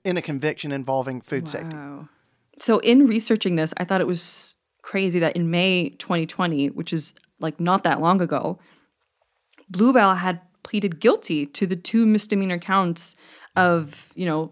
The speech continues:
Speaker 2: distributing this contaminated ice cream. And, you know, the Department of Justice had released a statement where in that statement it said that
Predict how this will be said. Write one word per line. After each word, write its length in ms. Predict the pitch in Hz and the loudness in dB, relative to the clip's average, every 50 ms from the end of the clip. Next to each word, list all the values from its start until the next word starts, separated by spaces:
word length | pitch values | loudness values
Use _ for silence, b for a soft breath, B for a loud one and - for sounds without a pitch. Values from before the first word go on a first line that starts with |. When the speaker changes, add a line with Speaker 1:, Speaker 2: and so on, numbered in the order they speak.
| - - _ | -12 -12 _
Speaker 2:
distributing 680 | - 180 170 - - - - 208 190 196 175 170 160 160 | -6 -6 -4 -6 -4 -2 0 0 0 0 0 0 0 -2
this 140 | 160 160 - | -2 -4 -4
contaminated 560 | - 180 165 - 165 165 170 165 160 156 - | -6 -6 -6 -6 -4 -4 -2 -2 -4 -4 -4
ice 220 | - 190 220 - - | -4 -4 -4 -6 -8
cream. 320 | - - - - 180 196 b b b b b b b b b b - | -14 -14 -12 -10 -10 -12 b b b b b b b b b b -2
And, 500 | 185 190 185 185 185 180 175 170 - - _ _ _ _ _ _ _ _ _ - | 0 0 2 2 2 0 -2 -2 -4 -8 _ _ _ _ _ _ _ _ _ -6
you 80 | 196 | -4
know, 100 | 190 180 | -4 -2
the 80 | 170 175 | -2 -4
Department 440 | 170 175 - - 226 - 220 214 185 | -6 -6 -6 -4 -4 -2 -2 -2 -4
of 120 | 175 170 | -4 -2
Justice 640 | - 190 190 180 - - 185 170 165 156 - - - | -2 -2 -2 -2 -2 -2 0 0 0 -2 -6 -10 -10
had 200 | - 180 165 160 | -8 -8 -6 -6
released 300 | 170 170 180 175 - - | -6 -6 -8 -8 -10 -10
a 40 | |
statement 460 | 170 - - 180 175 - 175 170 147 147 | -10 -8 -6 -6 -6 -4 -6 -8 -6 -6
where 280 | 165 160 156 156 - - _ - | -6 -6 -6 -6 -8 -10 _ -8
in 80 | 170 175 | -6 -6
that 140 | 165 - | -6 -6
statement 360 | - - 175 160 170 175 - - | -6 -6 -6 -6 -6 -6 -8 -10
it 100 | 165 - | -10 -10
said 200 | - 165 160 147 | -8 -8 -6 -6
that 240 | 156 147 - _ | -6 -8 -8 _